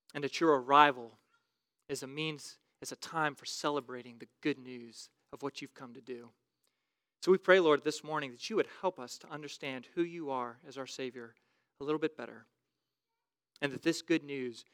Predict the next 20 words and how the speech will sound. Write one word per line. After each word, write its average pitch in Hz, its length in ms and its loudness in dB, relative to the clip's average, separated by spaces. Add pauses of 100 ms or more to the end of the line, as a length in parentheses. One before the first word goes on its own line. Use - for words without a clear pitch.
(140)
would - 140 -8
transform 147 760 -8
our 143 140 2
lives 113 520 -12 (360)
as 135 100 -12
we 143 80 -10
continue 131 600 -14
to - 140 -16
wait 131 200 -6 (100)
obediently 127 640 -10 (480)
and 127 140 -16
faithfully 113 640 -6 (480)
for 113 180 -14
you. 117 220 -20 (960)
It's 135 140 -14
in 127 80 -12
Jesus' 139 340 -6
name 143 120 -8
we 143 120 -12
pray. 113 320 -18